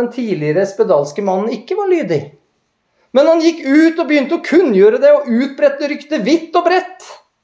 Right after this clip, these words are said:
Derfor kunne Jesus ikke lenger gå åpenlyst inn i noen by. Han var utenfor, på øde steder, og folk kom til ham fra alle kanter.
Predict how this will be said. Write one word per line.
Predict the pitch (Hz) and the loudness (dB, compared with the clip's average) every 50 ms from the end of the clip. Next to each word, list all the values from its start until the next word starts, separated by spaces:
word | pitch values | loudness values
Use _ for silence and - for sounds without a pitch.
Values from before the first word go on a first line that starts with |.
| _ _ _ _ _ _ _ _ _ _ _ _ _ _ _ _ _ - | _ _ _ _ _ _ _ _ _ _ _ _ _ _ _ _ _ 0
Derfor | 247 262 247 277 269 | 0 2 2 0 0
kunne | 269 294 285 269 262 | 0 0 2 2 2
Jesus | 247 233 262 277 240 277 | 0 0 -2 -6 -6 -6
ikke | 269 285 269 | -6 -4 -2
lenger | 254 247 247 277 262 | 0 0 0 0 -2
gå | 220 226 269 | -2 0 0
åpenlyst | 302 349 349 330 262 - - 208 220 220 247 254 233 - - _ _ - | 2 4 4 4 2 2 0 -2 -2 -2 -4 -6 -8 -10 -14 _ _ -4
inn | - 208 214 214 196 156 147 - - | -2 0 0 2 0 -2 -6 -8 -10
i | - - 247 277 | -6 -4 -2 -2
noen | 285 285 277 240 196 185 247 311 311 | -2 -2 -2 -2 -2 0 0 -2 -2
by. | 240 294 294 233 - - - _ _ _ _ _ _ _ _ _ _ _ _ _ _ _ _ _ _ _ _ _ _ _ _ _ _ _ _ _ _ _ _ _ _ - | -2 -4 -4 -4 -6 -8 -14 _ _ _ _ _ _ _ _ _ _ _ _ _ _ _ _ _ _ _ _ _ _ _ _ _ _ _ _ _ _ _ _ _ _ -2
Han | 220 240 233 214 | -2 -2 0 0
var | 214 226 247 254 - | 2 2 2 0 -2
utenfor, | - 285 240 202 156 - - 175 175 - - 240 226 - - - _ _ _ _ _ | -4 -6 -6 -6 -8 -10 -10 -12 -8 -4 -4 -4 -4 -4 -8 -16 _ _ _ _ _
på | _ - 226 233 - | _ 0 0 0 0
øde | 254 254 247 220 165 147 202 240 | 0 0 2 2 0 0 -4 -8
steder, | - - - 240 208 - - 220 202 - - - _ _ _ - | -6 -4 -2 0 0 0 0 0 -2 -2 -6 -18 _ _ _ -8
og | 202 196 - | -8 -8 -8
folk | - - 165 175 208 220 214 - | -6 -2 -2 -2 -2 -2 -6 -6
kom | - - 123 120 120 - | -4 -4 -4 -4 -6 -8
til | - 135 139 | -8 -6 -6
ham | 156 175 185 180 | -6 -6 -6 -4
fra | - 185 196 196 - - _ _ - 196 | -2 -2 -2 -2 -6 -12 _ _ -10 -10
alle | 233 233 160 117 104 104 123 170 190 - | -10 -8 -10 -12 -12 -12 -12 -12 -12 -12
kanter. | - 147 120 _ _ _ _ | -16 -20 -20 _ _ _ _